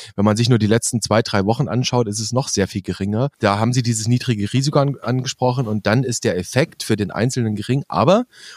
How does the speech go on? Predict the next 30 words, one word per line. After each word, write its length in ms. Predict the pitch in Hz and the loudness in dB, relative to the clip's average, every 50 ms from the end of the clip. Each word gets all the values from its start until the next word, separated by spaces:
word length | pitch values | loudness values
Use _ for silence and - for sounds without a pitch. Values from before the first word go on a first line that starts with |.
| - _ | -12 _
und 120 | - 107 | -2 0
das 140 | 110 117 - | 0 2 4
weiß 240 | 98 104 151 - - | 4 4 4 2 0
man 140 | 190 165 170 | 0 0 0
eben 200 | 156 160 160 170 | 0 0 0 0
nicht, 160 | 165 175 - | 0 0 -2
es 140 | 131 - - | -4 -6 -4
kann 180 | - 131 147 | -2 0 0
ja 120 | 160 156 135 | 2 0 0
sein, 260 | - 117 120 139 143 | 0 0 0 0 0
dass 140 | - 120 - | -2 -6 -2
um 160 | - 147 151 | 0 0 0
mich 160 | 151 151 139 | 0 0 0
herum 260 | 151 135 123 131 135 | -2 0 0 -2 -2
bereits 380 | 131 127 113 110 113 - - - | -2 0 0 0 0 0 -4 -8
ein 80 | - 107 | -10 -14
Cluster 480 | - - 110 117 - - - - 101 87 | -6 -2 -2 0 0 0 0 0 0 0
beginnt, 380 | 95 90 - - 110 135 143 | -2 -2 0 0 0 0 0
von 120 | - 107 104 | 0 0 2
dem 140 | 104 110 | 2 2
ich 80 | 117 110 | 2 2
noch 100 | 113 107 | 2 2
nichts 240 | 104 98 90 - 90 | 0 0 -2 -2 -2
weiß, 300 | 87 87 113 151 - - | 2 2 2 2 2 0
weil 80 | 113 | 0
die 80 | 104 98 | 0 0
Leute 240 | 98 104 101 - 104 | 0 0 0 0 -2
noch 160 | 101 95 - | -4 -4 -4
asymptomatisch 760 | - 143 - 110 101 - - 98 92 90 90 92 101 98 - - | -4 -4 -4 -4 -4 -4 -4 -2 -2 -2 -2 -4 -4 -6 -6 -4
sind, 260 | - 98 117 156 | -2 -2 -2 -4